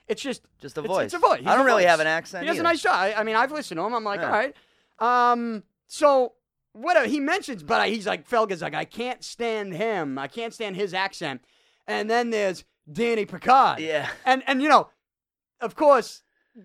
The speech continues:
Speaker 1: the, the rest of the show, Maz and
Speaker 2: Yeah.
Speaker 1: Big Jim Murray, they chime in. But Maz chimed in with, like, a,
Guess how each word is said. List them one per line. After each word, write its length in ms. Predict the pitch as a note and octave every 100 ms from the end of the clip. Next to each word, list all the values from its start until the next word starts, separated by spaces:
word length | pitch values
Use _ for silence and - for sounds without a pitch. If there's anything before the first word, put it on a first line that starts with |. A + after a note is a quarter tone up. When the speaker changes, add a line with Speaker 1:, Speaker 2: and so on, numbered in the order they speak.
| F3
Speaker 1:
the, 300 | A#3 A#3+ A#3+ F#3
the 140 | A3
rest 340 | B3 F4+ -
of 80 | B3+
the 80 | G3
show, 580 | - F#3 C#3+ C3+ C3 _ _ _ _
Maz 800 | D#3 F#3+ F#3+ F3+ F3+ F3 E3 -
and 80 | -
Speaker 2:
Yeah. 140 | A#3+ A3
Speaker 1:
Big 140 | G#3
Jim 160 | E3+ F#3
Murray, 400 | G#3 A3 F#3+ E3
they 200 | A#3+ D4
chime 320 | C4 A3+ F3+ F3
in. 100 | E3
But 140 | C4
Maz 360 | B3+ F4+ G4+ -
chimed 320 | C4+ A3 G#3
in 120 | G#3
with, 120 | F#3
like, 180 | F3+ E3+
a, 180 | D#3+